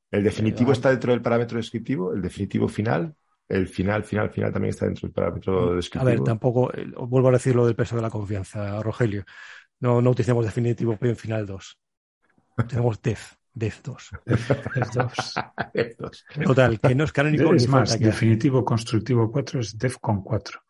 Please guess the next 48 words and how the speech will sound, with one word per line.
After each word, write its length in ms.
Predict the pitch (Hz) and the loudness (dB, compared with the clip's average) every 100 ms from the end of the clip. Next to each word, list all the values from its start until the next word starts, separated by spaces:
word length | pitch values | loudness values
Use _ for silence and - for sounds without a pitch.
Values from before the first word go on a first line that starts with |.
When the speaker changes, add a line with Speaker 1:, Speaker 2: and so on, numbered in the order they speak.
| - | -6
Speaker 1:
defcon 400 | 95 - - 101 | -2 -2 0 0
cuatro. 260 | - - - _ _ _ _ _ _ - | 0 -4 -10 _ _ _ _ _ _ -4
<laughs> 920 | 127 - - 143 - - - - - _ _ - | -4 -4 -6 -6 -6 -4 -4 -6 -18 _ _ -4
Speaker 2:
Y 80 | 123 | -2
efectivamente 580 | 92 110 139 127 135 120 | -2 -2 0 0 0 -2
está, 300 | - 135 123 | -4 -6 -6
bueno, 240 | 120 104 | -6 -8
es 140 | 98 - - - | -10 -14 -20 -14
el 180 | 147 110 | -8 -4
defcon 280 | 113 - 117 | -4 0 0
uno 140 | 110 | 2
cuando 200 | 110 110 | 0 -2
nos 120 | 101 | -2
alarmamos, 480 | 101 101 101 95 98 | -4 -4 -4 -6 -4
¿no? 120 | 123 | -4
Pero 160 | 107 113 | -2 -2
bueno. 240 | 101 87 - - - - _ _ _ _ _ _ _ _ _ _ - | -2 -6 -16 -20 -20 -20 _ _ _ _ _ _ _ _ _ _ -2
Venga, 360 | 120 98 95 - - - | 0 0 -6 -10 -16 -12
eh, 600 | - - 135 131 113 113 | -12 -10 -8 -6 -6 2
voy 160 | 131 | 6
a 40 | 123 | 6
la 60 | 113 | 4
pregunta 360 | 117 123 117 | 2 4 2
que 360 | 110 110 107 104 | 0 -2 -4 -4
ya 80 | 110 | -6
he 20 | |
perdido 220 | 110 113 | -2 0
totalmente 320 | 107 110 110 107 | 0 0 0 0
el 60 | |
hilo 180 | 110 107 | 2 2
de 100 | 107 | 2
la, 220 | 104 101 | 0 -2
de, 200 | 123 135 | -2 -2
de, 200 | 120 147 | 0 -2
del 240 | 135 127 104 | 0 -2 0
párrafo, 340 | 117 107 110 | -2 -2 -4
pero, 220 | - 113 - - - - | -2 -2 -4 -16 -18 -4
Speaker 3:
Claro, 220 | 139 113 | 2 2
Speaker 2:
eh, 40 | 107 | 4
Speaker 3:
sí, 100 | 117 | 4
es 120 | 104 | 2
que 80 | 104 | 0
si 160 | - | 0
no 160 | 107 117 | 2 4
lees 320 | 117 113 - | 4 2 0
el 60 | 107 | -2
guión. 280 | 113 113 120 | 0 0 -2
Speaker 2:
No, 160 | - | -6